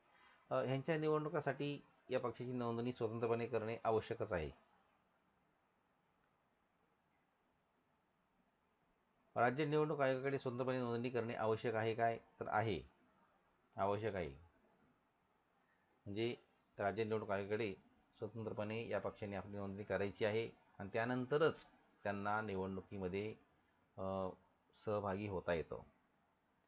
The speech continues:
त्या संदर्भ महाराष्ट्र राजकीय पक्षांची नोंदणी आदेश दोन हजार नऊ मधील परिषद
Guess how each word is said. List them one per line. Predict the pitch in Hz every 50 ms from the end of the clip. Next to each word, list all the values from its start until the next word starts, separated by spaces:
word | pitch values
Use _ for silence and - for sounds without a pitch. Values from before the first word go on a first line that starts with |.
| _ _ _ _ _ _ _ -
त्या | 127 120
संदर्भ | - 120 113 113 117 117 123 131 127
महाराष्ट्र | 123 127 120 113 110 113 113 123 127 - - 117
राजकीय | 110 104 95 - - 120 113
पक्षांची | 107 101 - - 110 104 107
नोंदणी | 101 104 104 101 101 107 113
आदेश | 104 98 95 104 104 104 92
दोन | 101 104
हजार | 104 98 104 95
नऊ | 92 98 101 101
मधील | 95 98 95
परिषद | - 98 92 90 85 95